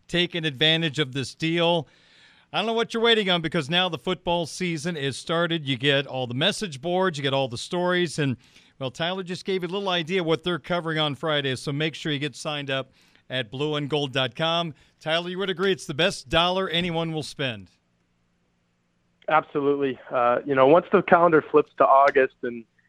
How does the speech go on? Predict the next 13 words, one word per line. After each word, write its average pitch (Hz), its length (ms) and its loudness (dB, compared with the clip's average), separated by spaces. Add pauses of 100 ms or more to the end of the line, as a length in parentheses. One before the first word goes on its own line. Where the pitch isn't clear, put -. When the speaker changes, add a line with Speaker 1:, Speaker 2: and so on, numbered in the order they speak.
(160)
Speaker 2:
we 131 140 0
get 135 120 4
out 139 160 4
there 143 100 2
to 127 100 2
watch 131 260 2
these 123 160 -14
practices, 127 540 -6
it 135 180 -6
actually 135 600 -6
feels 127 280 -6
like 127 220 -6
football 127 340 -8